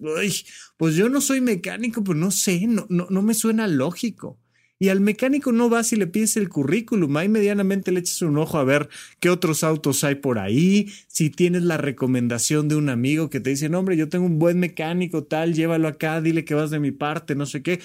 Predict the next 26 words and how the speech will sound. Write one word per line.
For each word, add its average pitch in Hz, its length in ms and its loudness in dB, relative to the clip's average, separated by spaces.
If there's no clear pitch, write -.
Bueno, 240 320 0
pues 143 200 -2
te 147 120 -2
da 151 80 -2
un 214 120 0
poco 240 280 -4
más 202 280 0
de 196 100 -6
confianza, 170 920 -4
pero 170 420 0
no 202 640 2
estamos 156 880 -2
exentos 160 960 -2
en 214 260 4
ningún 214 480 2
momento, 143 600 0
ninguna 165 800 2
persona, 123 640 -2
de 160 240 0
caer 170 380 0
en 185 160 2
manos 117 400 0
de 147 100 0
un 170 120 2
mal 165 180 0
mecánico 135 760 -2